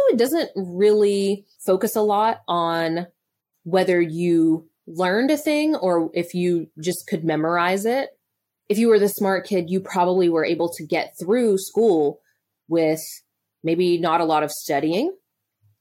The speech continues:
I certainly didn't learn how to study until I was in college. <laughs> And you also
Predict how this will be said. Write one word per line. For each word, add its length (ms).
I 140
certainly 460
didn't 260
learn 200
how 160
to 80
study 380
until 240
I 60
was 180
in 260
college. 520
<laughs> 80
And 420
you 180
also 320